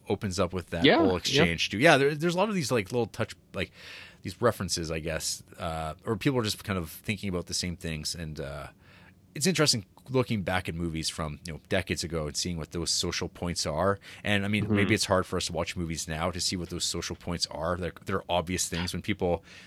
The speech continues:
Speaker 1: fifty years from now will watch movies and be like, "Oh, hey, it's another scene where they're in this, like, type of club that does not exist anymore," or this sort of, uh, social space.
Speaker 2: Mm,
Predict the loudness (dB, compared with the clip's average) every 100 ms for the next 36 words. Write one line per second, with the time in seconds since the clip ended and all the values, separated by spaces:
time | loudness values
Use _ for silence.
0 | 4 6 6 2 2 2 4 6 6 4
1 | 2 0 2 4 4 6 6 8 6 4
2 | 0 0 0 2 0 0 2 4 4 2
3 | -2 -4 -4 -4 -2 -4 -6 -20 -20 -20
4 | 0 0 2 -2 0 2 2 2 2 4
5 | 2 2 2 0 -2 -4 -6 -8 -8 -12
6 | -12 -4 0 0 0 0 0 2 0 0
7 | 0 0 0 -2 -4 -2 4 8 8 6